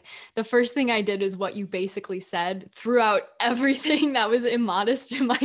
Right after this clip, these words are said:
closet. And it's interesting to me 'cause I will still go to certain stores like Goodwill or something, you know, I'll go thrifting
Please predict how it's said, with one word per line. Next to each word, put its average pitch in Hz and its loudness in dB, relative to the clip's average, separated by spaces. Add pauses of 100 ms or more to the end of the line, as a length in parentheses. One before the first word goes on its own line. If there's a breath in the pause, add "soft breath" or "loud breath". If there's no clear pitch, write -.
closet. 254 -2 (640 loud breath)
And 294 2
it's 294 -4
interesting 285 -2
to 277 -4
me 247 -2
'cause 254 -4
I 220 2
will 302 -2
still 226 -2
go 202 -2
to 233 -8
certain 202 -8
stores 190 -4
like 180 -8
Goodwill 180 -4
or 196 -2
something, 208 -6
you 196 -6
know, 175 -4
I'll 175 -2
go 165 -6
thrifting 196 -6